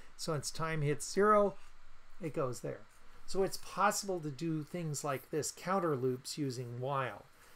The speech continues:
So it's a very powerful feature.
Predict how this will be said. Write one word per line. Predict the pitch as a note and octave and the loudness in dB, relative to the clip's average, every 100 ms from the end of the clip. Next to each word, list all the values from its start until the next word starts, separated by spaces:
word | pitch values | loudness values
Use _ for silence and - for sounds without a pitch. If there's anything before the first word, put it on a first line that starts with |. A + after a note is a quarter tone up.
| - | -10
So | - G3 G3 G3+ - | 4 6 6 4 -2
it's | E3 F#3+ | 0 0
a | |
very | D3+ G3+ G3+ F#3+ - | 4 6 6 4 -6
powerful | - F#3 G#3+ G3+ D#3 - C#3 | -4 4 6 8 4 0 -6
feature. | - E3+ D3+ - - | -4 0 0 0 -6